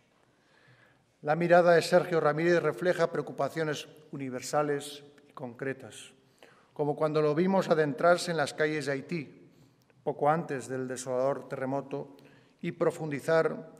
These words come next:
en las consecuencias de la violencia y de la desigualdad, como uno de los narradores de la serie de Testigos del Olvido, cuya obra completa pudimos contemplar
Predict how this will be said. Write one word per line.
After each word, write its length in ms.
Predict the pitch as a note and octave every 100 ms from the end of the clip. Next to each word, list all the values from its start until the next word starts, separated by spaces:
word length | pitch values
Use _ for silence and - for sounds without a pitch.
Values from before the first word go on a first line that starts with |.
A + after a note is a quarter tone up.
| -
en 100 | D3
las 140 | C#3 -
consecuencias 760 | C#3+ B2+ C3 D#3 D#3+ D3+ D3+
de 80 | C#3
la 100 | C3+
violencia 680 | B2+ B2+ E3 D3+ C3+ C3 C3+ - - _ -
y 120 | D3
de 100 | C3+
la 140 | C3
desigualdad, 760 | B2 B2 C#3 B2 A#2+ C#3 B2 - - - - - _ _
como 240 | D3 C#3+ E3
uno 140 | F#3+
de 80 | F3
los 160 | D#3+
narradores 640 | C#3 D3 C#3+ D#3+ E3 E3 -
de 80 | D#3
la 140 | C3
serie 320 | - D#3+ D#3
de 100 | D#3
Testigos 560 | D3+ B2+ - D#3 C#3 B2+
del 140 | C3
Olvido, 420 | B2+ B2+ E3 A#2+ A2 - - _ _
cuya 260 | - C3+ C3+
obra 240 | D3+ D#3
completa 580 | C#3+ C3 B2+ D3 D3 D3
pudimos 440 | C3+ C#3 D#3 D3
contemplar 880 | - C#3+ C3+ B2 A#2 C#3 C3 B2+ -